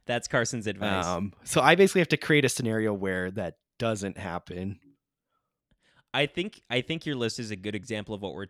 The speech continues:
Speaker 1: talking about, though, because I don't think your list has a favorable matchup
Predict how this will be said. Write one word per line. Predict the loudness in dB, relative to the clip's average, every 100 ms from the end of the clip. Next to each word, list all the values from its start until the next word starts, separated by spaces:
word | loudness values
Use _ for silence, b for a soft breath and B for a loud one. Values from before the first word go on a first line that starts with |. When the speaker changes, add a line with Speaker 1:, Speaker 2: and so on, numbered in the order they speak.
| -12
Speaker 1:
talking | -6 -6 -4 -6
about, | -4 -6 -6 -6
though, | -6 -6
because | -10 -6 -4 -4
I | -2
don't | -2 -2
think | -4 -6 -10 -12
your | -6 -4
list | -4 -4 -4
has | -4 -4 -6
a | -8 -8
favorable | -6 -6 -4 -4 -4
matchup | -4 -8 -10 -6 -6